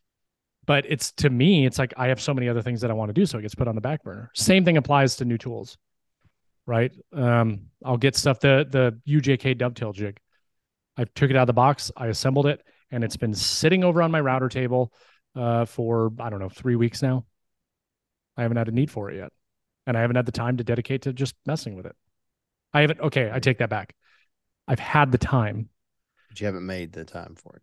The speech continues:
Speaker 2: yeah.
Speaker 1: I haven't made the time
Speaker 2: Right.
Speaker 1: for it because to
Speaker 2: Right.
Speaker 1: me, it's not a priority.
Speaker 2: Right. Well, you've got me, you're getting me excited about this whole thing. I may have a new tool that I have on my list.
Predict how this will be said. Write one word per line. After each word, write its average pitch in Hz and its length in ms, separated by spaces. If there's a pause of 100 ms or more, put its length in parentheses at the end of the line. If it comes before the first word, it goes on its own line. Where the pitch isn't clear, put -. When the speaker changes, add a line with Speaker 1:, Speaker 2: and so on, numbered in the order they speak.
(120)
Speaker 2:
yeah. - 220 (100)
Speaker 1:
I 131 60
haven't 110 260
made 117 580 (360)
the 127 140
time 104 240
Speaker 2:
Right. 95 80
Speaker 1:
for 110 180
it - 140
because 120 280
to 127 140
Speaker 2:
Right. 117 80
Speaker 1:
me, 131 160
it's - 160
not 107 160
a 101 40
priority. 107 500 (760)
Speaker 2:
Right. 76 300 (1200)
Well, 95 160
you've 107 180
got 131 180
me, 101 260
you're 113 160
getting 156 340
me 107 120
excited 95 480
about 82 400 (720)
this - 160
whole 87 180
thing. 85 360
I 80 40 (340)
may 101 140
have 95 140
a 87 40
new 87 140
tool 92 320
that 90 80
I 85 60
have 87 140
on 87 120
my 87 120
list. 82 460